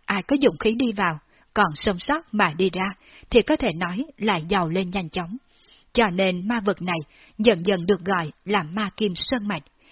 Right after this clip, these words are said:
ám chỉ rằng nơi đây vừa tốt lại vừa xấu. Nữ tử tinh tộc cười cười giải thích.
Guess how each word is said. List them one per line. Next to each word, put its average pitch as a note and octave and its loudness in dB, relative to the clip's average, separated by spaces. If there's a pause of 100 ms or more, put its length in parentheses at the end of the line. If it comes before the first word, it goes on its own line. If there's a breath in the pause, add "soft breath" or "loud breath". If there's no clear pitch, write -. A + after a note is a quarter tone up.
(500 loud breath)
ám G3+ -2
chỉ F#3 2
rằng D#3+ -6 (100)
nơi F#3 4
đây F#3 -4 (120)
vừa G3 6
tốt D4+ -4 (200)
lại G3+ 2 (120)
vừa G3 2
xấu. F#3 -8 (960 soft breath)
Nữ G3+ 4
tử F3+ 0
tinh G3+ -2
tộc F3 0 (220)
cười F#3+ 6
cười E3+ -2 (100)
giải F#3+ 0
thích. C4+ -6